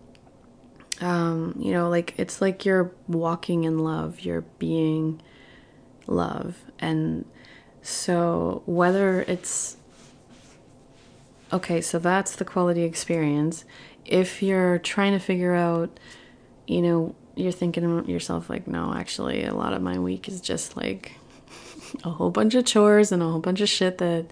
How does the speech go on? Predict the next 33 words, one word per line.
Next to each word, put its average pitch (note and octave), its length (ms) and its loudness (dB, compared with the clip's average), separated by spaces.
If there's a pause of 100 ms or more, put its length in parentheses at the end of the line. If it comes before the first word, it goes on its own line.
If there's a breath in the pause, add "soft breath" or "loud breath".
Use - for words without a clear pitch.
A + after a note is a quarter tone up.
(440 loud breath)
needs F#3 240 4
to A3+ 100 6
get A3+ 200 6
done." D#3+ 340 2 (640 loud breath)
Um, F3+ 640 4 (1000)
and F#3+ 220 4
that A3+ 240 4
could B3 140 8
be A#3+ 120 8
true. G#3+ 320 8
I E3 140 4
mean, F3+ 180 4
I E3 160 2
have, G3 360 6
there's F#3 180 2
so G3+ 180 2
many G3+ 160 6
things, F#3 480 0
if - 240 -2
I, F#3+ 160 6
you G3 280 0
know, E3+ 160 2
if E3+ 140 -2
I F#3+ 80 2
lived F#3+ 200 4
by G3+ 120 4
myself F#3 440 2
or E3+ 80 4
with, F3 240 0
with F3 180 0
just F3+ 240 0
my F#3+ 140 0
partner, E3+ 500 2